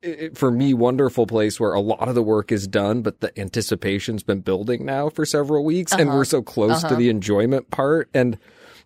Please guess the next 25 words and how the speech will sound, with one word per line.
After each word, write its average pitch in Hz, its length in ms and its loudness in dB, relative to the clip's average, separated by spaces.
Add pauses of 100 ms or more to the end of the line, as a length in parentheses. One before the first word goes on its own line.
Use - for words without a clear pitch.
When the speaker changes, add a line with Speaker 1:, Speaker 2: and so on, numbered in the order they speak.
(160)
Speaker 1:
just 127 260 0
like 117 220 2
you, 120 260 2
I 104 60 2
have 110 120 2
a 107 60 2
few 110 240 -2
sort 104 180 0
of 92 120 -2
boundary, 101 580 0
sort 113 160 2
of 95 100 -6
threshold 117 680 0
things 151 300 0
that'll 117 340 0
allow 107 340 2
me 113 180 0
to 98 120 0
settle 113 540 0
in 107 180 0
and 95 180 -4
be 107 160 -4
comfortable 101 600 0
and 98 80 2
enjoy 101 580 2